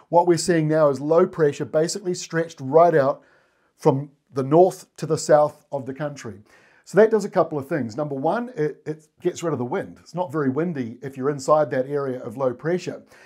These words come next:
Number two, it brings in instability. So that means it might be sunny one moment and all of a sudden the clouds come in and it's raining out of kind of nowhere. That can happen,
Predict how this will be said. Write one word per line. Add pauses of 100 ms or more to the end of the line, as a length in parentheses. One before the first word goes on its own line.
(180)
Number
two,
it
brings
in
instability. (280)
So
that
means
it
might
be
sunny
one
moment
and
all
of
a
sudden
the
clouds
come
in
and
it's
raining (220)
out
of
kind
of
nowhere. (260)
That
can
happen,